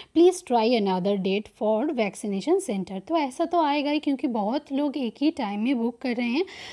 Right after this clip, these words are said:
तो ऐसा प्रॉब्लम, अ, जैसे कि आपको ना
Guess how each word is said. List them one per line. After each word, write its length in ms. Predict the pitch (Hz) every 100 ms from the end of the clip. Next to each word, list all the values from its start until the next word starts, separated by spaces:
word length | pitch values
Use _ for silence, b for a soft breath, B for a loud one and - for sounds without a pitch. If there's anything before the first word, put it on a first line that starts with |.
| B
तो 60 | -
ऐसा 380 | 233 240 240 381
प्रॉब्लम, 600 | 381 233 214 226 302 330
अ, 260 | 349 254
जैसे 380 | 233 226 226 269
कि 140 | 302 330
आपको 520 | 330 - _ - 330
ना 380 | 277 220 262